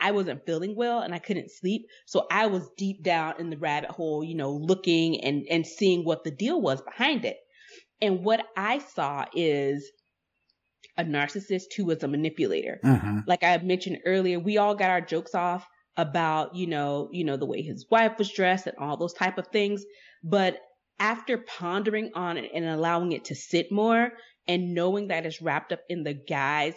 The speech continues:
Speaker 1: of Christianity and the black church, it made me realize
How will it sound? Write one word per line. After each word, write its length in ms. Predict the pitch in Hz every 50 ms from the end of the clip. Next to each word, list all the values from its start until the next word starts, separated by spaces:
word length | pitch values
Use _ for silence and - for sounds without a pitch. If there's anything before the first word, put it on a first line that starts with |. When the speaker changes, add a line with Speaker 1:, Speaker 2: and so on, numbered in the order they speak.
| - - -
Speaker 1:
of 360 | 139 139 139 135 135 135 -
Christianity 880 | - - 190 - - - 185 151 143 143 147 156 170 170 180 175 175 147 -
and 180 | 156 156 143
the 60 | 139
black 340 | 131 139 135 117 113 - -
church, 500 | - - 151 147 175 196 - - - - - _ _ _ _ _ _ _ _ _ _
it 160 | - 214 - 185
made 380 | 190 185 190 196 226 285 240
me 280 | 247 226 208 190 190 151 151
realize 880 | 165 208 262 294 269 214 165 123 85 90 85 - 78 - - - -